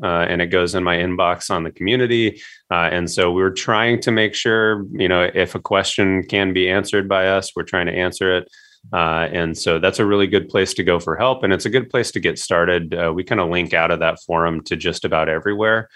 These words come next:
Um, and so there's a ton of articles in there. Uh, and then from there, you can get to our Next Experience, uh, C O E, uh, which is really kind of our, uh, it's how we've organized our,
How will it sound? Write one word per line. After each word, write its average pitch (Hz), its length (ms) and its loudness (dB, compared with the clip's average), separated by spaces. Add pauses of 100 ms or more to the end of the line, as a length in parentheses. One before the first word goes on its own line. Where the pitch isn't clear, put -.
(360)
Um, 80 480 0
and 82 180 -2
so 87 140 -2
there's 85 240 0
a 120 60 0
ton - 260 -2
of 104 100 2
articles 98 480 0
in 90 140 -2
there. 90 360 0 (340)
Uh, 87 240 2
and 95 180 0
then 95 140 2
from 123 380 0
there, 107 180 4
you 98 180 2
can 98 160 -2
get 92 200 0
to - 120 -4
our 92 140 2
Next 92 340 -4
Experience, 92 800 0
uh, 85 240 2
C 101 360 0
O 87 140 2
E, 95 480 0
uh, 107 160 0
which 85 220 -2
is 95 100 -2
really 110 300 0
kind 104 180 -2
of 90 140 0
our, 85 380 2 (360)
uh, 87 220 0
it's 90 220 0
how 98 160 2
we've 92 220 0
organized 87 840 0
our, 80 500 0